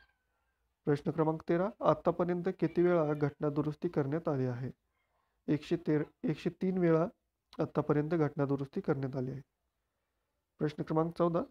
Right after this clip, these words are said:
भारतातील पहिला पोर्तुगीज गव्हर्नर कोण होता? उत्तर आहे फ्रान्सिस द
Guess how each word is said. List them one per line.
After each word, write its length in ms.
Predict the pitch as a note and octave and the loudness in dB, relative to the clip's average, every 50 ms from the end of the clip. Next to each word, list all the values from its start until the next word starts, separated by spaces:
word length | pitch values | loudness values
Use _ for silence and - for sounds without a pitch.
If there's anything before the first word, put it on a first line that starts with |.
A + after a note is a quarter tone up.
| _ _ - | _ _ -4
भारतातील 560 | D3+ C#3+ D3 D3+ D3+ - E3+ D#3+ - F#3 F3+ | 0 0 0 0 0 0 -4 0 0 -2 -4
पहिला 340 | - _ E3 D#3 D#3 D#3+ F3 | 0 _ -2 0 0 -2 -2
पोर्तुगीज 600 | E3+ - E3+ D#3+ D#3+ _ - D#3 D#3+ F#3+ F#3+ G3 | 0 2 0 0 0 _ -2 -2 -2 -4 -4 -2
गव्हर्नर 400 | D3+ D3+ C#3 C#3 C#3 C#3 E3 F#3+ - _ | 0 2 2 2 2 0 0 -2 -4 _
कोण 180 | - D#3+ C#3 C3 | -4 -2 -2 -2
होता? 260 | C3 C3 - F3+ G#3 C4+ _ _ _ _ _ _ _ _ _ _ _ | -2 -2 -2 -4 -4 -4 _ _ _ _ _ _ _ _ _ _ _
उत्तर 260 | - D#3+ - - E3+ | -4 -4 0 2 2
आहे 200 | D#3+ D#3+ F#3 F#3+ | 2 4 2 2
फ्रान्सिस 640 | G3 G3 - - D#3+ D3 D3 D3+ - - D3+ D#3 D#3+ _ _ _ _ _ _ | 0 -2 0 2 2 2 2 0 -2 -6 -6 -6 -6 _ _ _ _ _ _
द 140 | - C#3+ C3+ | -4 2 2